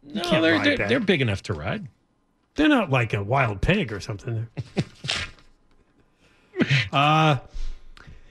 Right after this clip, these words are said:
Speaker 1: it's most common in people ages five to fifteen and those over thirty. More than ninety-five percent of people infected with it, though, don't ever develop leprosy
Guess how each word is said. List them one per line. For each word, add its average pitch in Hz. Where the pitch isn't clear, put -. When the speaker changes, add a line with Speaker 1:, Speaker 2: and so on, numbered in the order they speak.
Speaker 1:
it's 156
most 254
common 311
in 247
people 254
ages 202
five 269
to 254
fifteen 226
and 196
those 202
over 170
thirty. 165
More 156
than 151
ninety-five 233
percent 185
of 165
people 165
infected 165
with 143
it, 139
though, 151
don't 190
ever 170
develop 147
leprosy 202